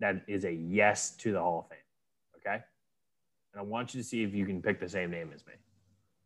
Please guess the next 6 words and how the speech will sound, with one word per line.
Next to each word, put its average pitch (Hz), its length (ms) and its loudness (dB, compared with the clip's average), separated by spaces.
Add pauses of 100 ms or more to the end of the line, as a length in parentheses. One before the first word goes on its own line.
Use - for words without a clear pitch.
(760)
Brandon 135 380 6
Phillips, 107 560 6 (260)
Jose 117 380 10
Reyes, 95 540 6 (120)
James 113 380 4
Shields, 95 600 2